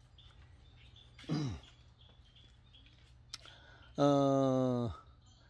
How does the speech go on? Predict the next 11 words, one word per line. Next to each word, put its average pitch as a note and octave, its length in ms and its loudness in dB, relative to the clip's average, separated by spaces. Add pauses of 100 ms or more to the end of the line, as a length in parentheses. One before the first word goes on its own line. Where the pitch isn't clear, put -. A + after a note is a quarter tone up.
(120)
뉴 F#3 160 6
파리시는 D#3 800 4
이제 C3+ 360 6
올해 C#3+ 400 4
이제 A#2+ 200 2
생을 D3 300 2
마쳤습니다. G#2 1080 -2 (580)
아, A2+ 200 -4
아까 C3+ 280 0
저쪽에 C3 460 2
뒤에 A#2 600 -2